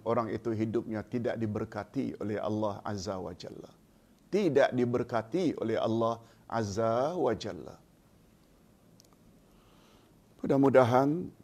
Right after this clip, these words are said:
ilmu tafsir yang kita jelaskan pada pagi ini bermanfaat untuk kita. Ini ilmu yang bermanfaat. Nomor satu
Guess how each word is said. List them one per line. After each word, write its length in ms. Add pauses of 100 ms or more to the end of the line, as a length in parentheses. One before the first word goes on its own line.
(440)
ilmu 320
tafsir 480
yang 240
kita 480 (320)
jelaskan 560
pada 240
pagi 400
ini 320
bermanfaat 880
untuk 240
kita. 280 (760)
Ini 380 (800)
ilmu 320
yang 160
bermanfaat. 800
Nomor 320
satu 400